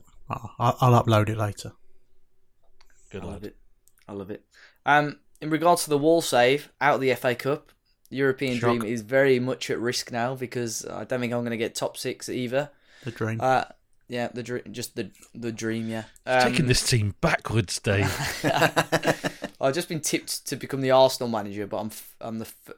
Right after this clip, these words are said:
Speaker 3: I'm fifteen to one to be the next manager sacked in the Premier League. I mean, it's still pretty high odds.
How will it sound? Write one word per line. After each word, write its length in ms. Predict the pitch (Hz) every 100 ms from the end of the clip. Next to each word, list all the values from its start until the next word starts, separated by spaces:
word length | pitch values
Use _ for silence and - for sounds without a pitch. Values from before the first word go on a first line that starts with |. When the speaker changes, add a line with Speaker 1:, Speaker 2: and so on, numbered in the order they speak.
| -
Speaker 3:
I'm 140 | 117
fifteen 520 | - - 143 143 139
to 120 | 120 127
one 180 | 123
to 100 | 117
be 160 | 107 110
the 120 | 107
next 240 | 110 - 113
manager 280 | 113 104
sacked 360 | 101 - - -
in 60 | 107
the 60 |
Premier 320 | - 113 104
League. 400 | 104 104 92 - - _ -
I 40 |
mean, 140 | 117 107
it's 200 | - -
still 160 | 165
pretty 200 | - 104
high 180 | 107 101
odds. 300 | 98 92